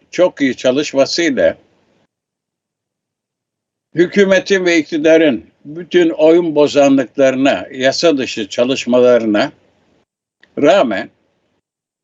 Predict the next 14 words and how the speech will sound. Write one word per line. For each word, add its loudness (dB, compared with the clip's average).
seçimi -2
iki -8
kere 2
kazandı. -2
Birincide 0
on 0
üç -10
bin -6
fark 0
vardı, -4
ikincide -2
sekiz 0
yüz 0
bin. -6